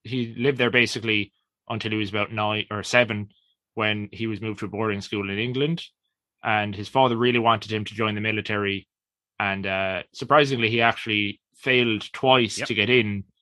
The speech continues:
Speaker 1: Uh, but on the third time, he succeeded in going to a military academy or whatever it was to, uh, become the great leader that we all
Speaker 2: Yep.
Speaker 1: have heard of.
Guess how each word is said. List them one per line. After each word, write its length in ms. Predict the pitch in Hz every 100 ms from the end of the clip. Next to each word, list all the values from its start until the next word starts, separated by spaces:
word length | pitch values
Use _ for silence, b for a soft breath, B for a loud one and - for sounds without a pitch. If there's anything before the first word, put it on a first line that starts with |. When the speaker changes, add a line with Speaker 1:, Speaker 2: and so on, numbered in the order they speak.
| _ _ _ _
Speaker 1:
Uh, 140 | - 101
but 120 | 104
on 100 | 104
the 80 | 101
third 220 | 113 104
time, 160 | 110 107
he 80 |
succeeded 600 | 101 104 - 110 101 98 - -
in 100 | 107
going 160 | 101
to 120 | 98 104
a 40 |
military 480 | 104 101 104 98 98
academy 380 | - 101 95 95
or 120 | 95
whatever 360 | 95 95 98
it 80 | 92
was 420 | 95 92 85 - _ -
to, 180 | 98
uh, 180 | 92 90 - _ -
become 280 | 117 123 113
the 80 | 110
great 280 | 131 160
leader 320 | 147 156 151 143
that 160 | 143
we 120 | 127
all 160 | 127 123
Speaker 2:
Yep. 80 | 127
Speaker 1:
have 60 | 120
heard 140 | 107
of. 160 | 95